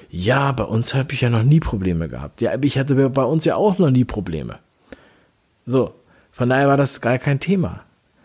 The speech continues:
Dann hab ich, ich bin in der Podcast-Szene recht gut vernetzt.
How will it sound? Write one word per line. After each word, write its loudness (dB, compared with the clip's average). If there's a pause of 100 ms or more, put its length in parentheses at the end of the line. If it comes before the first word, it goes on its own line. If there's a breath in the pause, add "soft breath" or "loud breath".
(400 soft breath)
Dann 0
hab 0
ich, -2
ich -4
bin 2
in 0
der 4
Podcast-Szene 2
recht -2
gut -2
vernetzt. -2